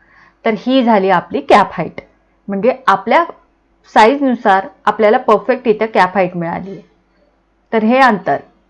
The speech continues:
पावणे चार इंच आपण घेणार आहोत, म्हणजे आपली कॅप हाईट पावणे चार इंच आली. आता हे पावणे चार इंच मी इथं मांडून घेते, म्हणजे आपली कॅप हाईट आपल्याला इथं मिळालेली आहे.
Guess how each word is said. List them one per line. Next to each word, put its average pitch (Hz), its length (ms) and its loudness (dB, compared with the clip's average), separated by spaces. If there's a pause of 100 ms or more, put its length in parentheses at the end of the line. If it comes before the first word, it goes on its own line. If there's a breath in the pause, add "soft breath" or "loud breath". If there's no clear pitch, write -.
(220)
पावणे 208 280 4
चार 202 260 4
इंच 180 220 -4
आपण 202 260 -2
घेणार 233 280 2
आहोत, 247 280 4
म्हणजे 220 200 2
आपली 202 240 2
कॅप 196 260 0
हाईट 269 260 0
पावणे 196 260 2
चार 185 220 2
इंच 175 240 -4
आली. 180 260 4 (1120)
आता 220 240 0
हे 262 220 4
पावणे 226 360 4
चार 233 240 2
इंच 214 260 -4 (200)
मी 240 140 -2
इथं 226 180 0
मांडून 214 380 0
घेते, 285 360 0 (440)
म्हणजे 226 180 0
आपली 233 280 2
कॅप 214 260 0
हाईट 226 160 2
आपल्याला 202 360 2
इथं 196 240 -2
मिळालेली 190 540 -2
आहे. 180 240 -4